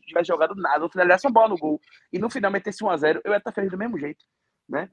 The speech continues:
E, e dá pra você tirar aspectos positivos. Por exemplo, uma coisa que eu acho que o Paiva fala muito, e de fato isso a gente dá pra observar, o Bahia tem, tem várias dificuldades, tem várias, é, é, situações que a gente fica, "Porra, o que é que tá acontecendo?"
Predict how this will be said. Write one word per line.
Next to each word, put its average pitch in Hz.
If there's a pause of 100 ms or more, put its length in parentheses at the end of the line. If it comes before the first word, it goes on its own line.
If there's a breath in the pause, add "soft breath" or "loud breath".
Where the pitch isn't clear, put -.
(240)
E, 247
e 247
dá 220
pra 330
você 302
tirar 208
aspectos 185
positivos. 160
Por 165
exemplo, 170
uma 190
coisa 196
que 202
eu 180
acho 185
que -
o 180
Paiva 160
fala 151
muito, 185
e 185
de 160
fato 175
isso 170
a 165
gente 156
dá 160
pra 170
observar, 147 (440)
o -
Bahia 196 (1040)
tem, 277 (320)
tem 262
várias 220
dificuldades, 139
tem 196
várias, 208
é, 165
é, 165
situações 180
que 185
a -
gente -
fica, 180
"Porra, 196
o 233
que 233
é 262
que -
tá -
acontecendo?" 175